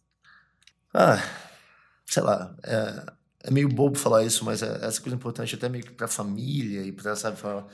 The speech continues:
as pessoas veem, "Nossa, é sério?" Então eu falo, "É, é sério." Mas não foi uma coisa que me, me trouxe muitas,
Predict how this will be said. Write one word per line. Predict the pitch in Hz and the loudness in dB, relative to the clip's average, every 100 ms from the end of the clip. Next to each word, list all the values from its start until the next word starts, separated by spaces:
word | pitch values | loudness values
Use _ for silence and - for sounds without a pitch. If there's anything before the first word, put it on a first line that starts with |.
| - - - | -20 -20 -12
as | - | -4
pessoas | - 113 104 | 0 2 2
veem, | 110 | 2
"Nossa, | 107 139 - 120 | 4 6 6 4
é | |
sério?" | - - 139 110 95 | 4 6 4 4 -2
Então | 87 95 | -4 -6
eu | |
falo, | 92 - 123 | -6 -8 -4
"É, | 135 | -4
é | 127 | -2
sério." | - 110 107 98 - - - - _ _ _ _ | -2 -4 -6 -12 -20 -20 -20 -20 _ _ _ _
Mas | 110 101 104 107 113 107 | 2 6 6 6 2 0
não | 123 | -2
foi | - 160 | 2 2
uma | 160 | 2
coisa | 147 - | 0 0
que | 139 | 0
me, | 131 | 0
me | 123 123 | 0 0
trouxe | 117 127 120 | 2 2 2
muitas, | 123 120 120 110 - | 0 -4 -4 -2 -4